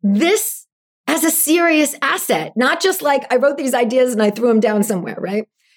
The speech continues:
You know, so, so much of what I'm talking about here you know, they're my personal ideas,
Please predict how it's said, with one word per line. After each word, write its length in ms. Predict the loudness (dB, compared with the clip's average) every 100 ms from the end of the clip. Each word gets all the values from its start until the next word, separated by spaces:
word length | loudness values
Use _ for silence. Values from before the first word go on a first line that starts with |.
| 0
You 40 |
know, 100 | 0
so, 360 | 0 2 2 2 -4
so 540 | -14 -4 0 2 2 2
much 420 | 2 0 -2 -4 -2
of 100 | 0
what 160 | 2
I'm 160 | 2 0
talking 380 | -2 -2 -2 -2
about 300 | -2 -2 0
here 420 | 2 2 0 -6 _ _
you 60 | 2
know, 100 | 2
they're 360 | 2 2 2
my 200 | 2 0
personal 520 | 0 0 0 0 0
ideas, 600 | 2 0 2 0 0 -6